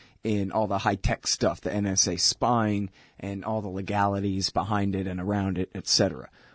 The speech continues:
Whereas, uh, Kelly B. Vlahos is primarily a critic of the Afghan war more than anything else, I think.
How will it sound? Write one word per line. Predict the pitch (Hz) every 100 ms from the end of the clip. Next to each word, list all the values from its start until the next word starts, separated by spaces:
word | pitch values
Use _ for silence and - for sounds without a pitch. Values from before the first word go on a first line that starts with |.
| -
Whereas, | 107 104 98 98 98 95
uh, | 101 92
Kelly | - 123 107
B. | 104 101
Vlahos | - 110 110 104 101 101 -
is | 98 -
primarily | - 107 104 120 107
a | 95
critic | - 117 117 117
of |
the | 117 120
Afghan | 120 139 123 123
war | 135 139
more | 110 110
than | 107 107
anything | 110 110 107
else, | 117 101 95
I | 98
think. | 85 87 85